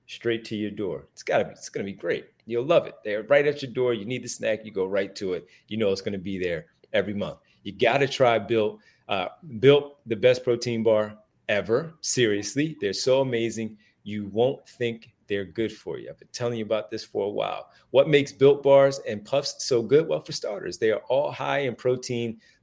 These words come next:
low in sugar, and covered in one hundred percent real chocolate. That's right, real chocolate. Run the Built march madness dot com right now to vote for your favorite, uh, bar or puff. I'm going with the cookies and cream bar. And pick up a box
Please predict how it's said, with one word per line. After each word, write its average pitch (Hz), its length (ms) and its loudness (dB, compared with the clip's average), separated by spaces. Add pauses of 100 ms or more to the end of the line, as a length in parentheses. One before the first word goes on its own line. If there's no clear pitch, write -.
low 135 300 6
in 117 120 -2
sugar, 123 540 -2 (240)
and 95 120 -6
covered 107 280 0
in 98 160 -8
one 117 160 -2
hundred 113 240 -6
percent 110 340 -6
real 95 180 -6
chocolate. 107 520 -4
That's 95 260 -2
right, 113 260 2
real 92 160 -6
chocolate. 120 540 -2 (300)
Run 120 180 4
the 110 80 -2
Built 131 480 2
march 127 340 -2
madness 113 380 0
dot 110 260 -2
com 95 280 -6
right 107 180 0
now 98 160 -4
to 95 80 -6
vote 107 300 -6
for 101 80 -14
your 90 120 -6
favorite, 123 520 -4 (480)
uh, - 100 0
bar 131 360 4
or 147 120 2
puff. 143 420 2
I'm 92 260 -2
going 107 180 -2
with 127 100 -6
the - 80 -20
cookies 135 380 -2
and 143 100 -4
cream 160 300 2
bar. 156 380 4 (920)
And 113 160 0
pick 139 160 6
up 131 120 6
a 135 40 -2
box 117 440 0